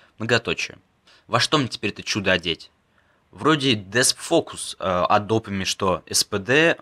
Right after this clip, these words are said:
м, может быть, что именно в четвёртый и шестой слот?" Анатолий отвечает. "Грацуль,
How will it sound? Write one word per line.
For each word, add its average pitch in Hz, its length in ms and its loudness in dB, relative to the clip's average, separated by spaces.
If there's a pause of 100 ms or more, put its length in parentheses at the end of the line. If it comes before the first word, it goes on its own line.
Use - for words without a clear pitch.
(200)
м, 95 80 -16
может 95 520 -4
быть, 90 420 -10 (400)
что - 320 0
именно 127 560 0
в - 80 -18
четвёртый - 480 0
и - 20 2
шестой 104 400 2
слот?" 87 380 -4 (880)
Анатолий 110 320 2
отвечает. - 480 -4
"Грацуль, 107 480 0